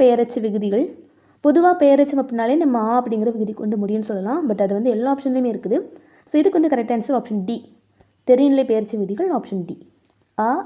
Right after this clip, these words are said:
and உம். பின்வருவனவற்றில் முன்னிலை வினை எது? முன்னிலை வினை ஆப்ஷன் பி சென்றீர்கள். இதே இது நீங்கள் அப்படின்னா முன்னிலை பெயர்னு சொல்லலாம்.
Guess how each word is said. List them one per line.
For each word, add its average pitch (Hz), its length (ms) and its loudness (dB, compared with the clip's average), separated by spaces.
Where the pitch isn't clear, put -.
and 208 140 -2
உம். 180 100 -6
பின்வருவனவற்றில் 339 680 4
முன்னிலை 370 420 6
வினை 240 180 2
எது? 175 160 -6
முன்னிலை 294 420 6
வினை 208 180 0
ஆப்ஷன் 226 320 -2
பி 247 60 0
சென்றீர்கள். 254 680 2
இதே 285 180 4
இது 311 180 4
நீங்கள் 339 320 4
அப்படின்னா 269 320 2
முன்னிலை 285 300 6
பெயர்னு 233 340 2
சொல்லலாம். 175 320 -6